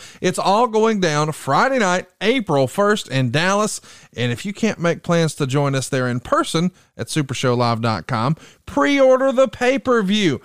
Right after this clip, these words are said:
Fight is doing this pay-per-view for us, and it's on demand everywhere in the country. But don't forget, when you pre-order, you get that awesome Jeff Hardy trading card.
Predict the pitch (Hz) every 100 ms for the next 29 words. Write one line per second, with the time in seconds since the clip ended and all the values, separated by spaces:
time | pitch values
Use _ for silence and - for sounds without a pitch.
0 | - _ - 208 233 - 165 - 170 233
1 | 208 196 185 - 202 196 175 175 180 185
2 | 180 185 - - - 147 147 139 - 175
3 | 190 214 208 185 156 151 156 170 220 208
4 | 147 123 113 - 196 165 120 - 208 196
5 | 220 202 - - _ 107 117 135 120 131
6 | 170 123 135 127 - 208 185 170 202 254
7 | _ _ - 220 226 - 185 - 170 160
8 | 170 156 160 151 - 165 147 143 170 156
9 | 147 139 151 139 175